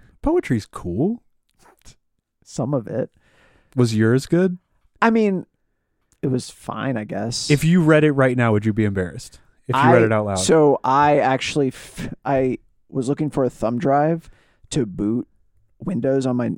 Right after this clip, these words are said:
Speaker 1: on my new setup, and I found a thumb drive of, uh,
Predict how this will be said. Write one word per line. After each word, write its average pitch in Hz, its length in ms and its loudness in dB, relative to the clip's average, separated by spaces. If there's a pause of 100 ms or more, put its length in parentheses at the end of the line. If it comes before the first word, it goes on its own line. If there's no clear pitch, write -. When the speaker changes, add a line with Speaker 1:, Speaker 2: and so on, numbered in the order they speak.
(140)
Speaker 1:
on - 160 -4
my 113 340 -6
new 113 200 -6
setup, 120 500 -4 (520)
and 120 440 0
I 117 80 -2
found 127 300 -2
a - 20 -2
thumb 127 240 0
drive 117 500 -2
of, 120 480 -4 (500)
uh, 113 360 -2